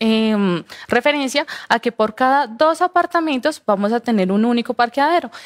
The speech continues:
En este momento, la relación de estos apartamentos se maneja de esta forma, pero tengamos en cuenta que Zipaquirá es un municipio muy bueno como tal en condiciones,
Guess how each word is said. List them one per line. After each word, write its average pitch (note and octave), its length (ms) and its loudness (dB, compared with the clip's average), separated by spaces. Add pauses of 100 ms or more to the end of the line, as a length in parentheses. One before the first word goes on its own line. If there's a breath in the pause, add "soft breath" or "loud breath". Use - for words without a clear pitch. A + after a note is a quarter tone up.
(140 loud breath)
En D4 180 2
este D#4+ 320 0
momento, E4 580 0 (120)
la B3 180 2
relación A#3 480 0
de G#3+ 80 0
estos B3+ 220 -2
apartamentos G3 640 -2
se B3 80 -4
maneja F#3 380 2
de F3+ 60 2
esta B3 200 -2
forma, C4 320 -2 (340 loud breath)
pero B3+ 280 2
tengamos A3 400 0
en C4 80 -2
cuenta G3+ 280 0
que G#3 120 -4
Zipaquirá F#3+ 480 -2
es D#3 120 -4
un G3 140 -2
municipio G#3 500 -2 (300 loud breath)
muy C4+ 240 2
bueno D4+ 320 0
como C#4+ 240 -2
tal F3 320 0
en A3+ 140 -2
condiciones, F#3+ 720 -2